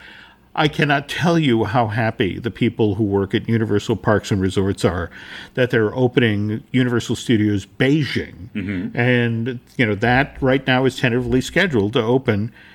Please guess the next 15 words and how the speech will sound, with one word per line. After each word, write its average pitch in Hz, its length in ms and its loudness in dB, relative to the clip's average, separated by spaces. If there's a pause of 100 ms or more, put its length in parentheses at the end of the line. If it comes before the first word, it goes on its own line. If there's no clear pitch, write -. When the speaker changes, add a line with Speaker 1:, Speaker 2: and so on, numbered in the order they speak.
(140)
Speaker 1:
in 127 220 2
spring 110 340 0
of 120 100 0
two 135 140 2
thousand 104 400 -2
twenty-one. 117 640 -2 (200)
Um, 131 600 2 (520)
now, 240 160 2
I, 233 280 -2
I 196 40 2
think 294 400 -2
we've 226 240 0
talked - 600 -4
previously 165 880 0
about 113 560 -2